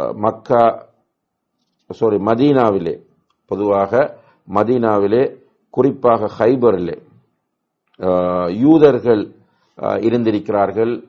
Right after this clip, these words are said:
யூதர்களுடைய, ஆ, வணக்க முறை காணப்பட்டிருக்கிறது என்பதை நாம் அவதானிக்கலாம். அதே போல, ஆ, சில பிரதேசங்களிலே,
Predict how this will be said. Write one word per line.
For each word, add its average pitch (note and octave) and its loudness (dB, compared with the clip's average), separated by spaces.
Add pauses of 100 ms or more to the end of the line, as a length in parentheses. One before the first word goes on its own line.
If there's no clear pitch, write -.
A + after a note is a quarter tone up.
யூதர்களுடைய, G#2+ -2 (420)
ஆ, F#2+ 0
வணக்க G#2+ 0
முறை G2+ -2
காணப்பட்டிருக்கிறது F#2 -4
என்பதை F#2+ -2 (200)
நாம் G2 -4
அவதானிக்கலாம். E2+ -6 (340)
அதே C#3 6
போல, C3 4 (320)
ஆ, A#2+ 2
சில B2+ 2
பிரதேசங்களிலே, A#2 0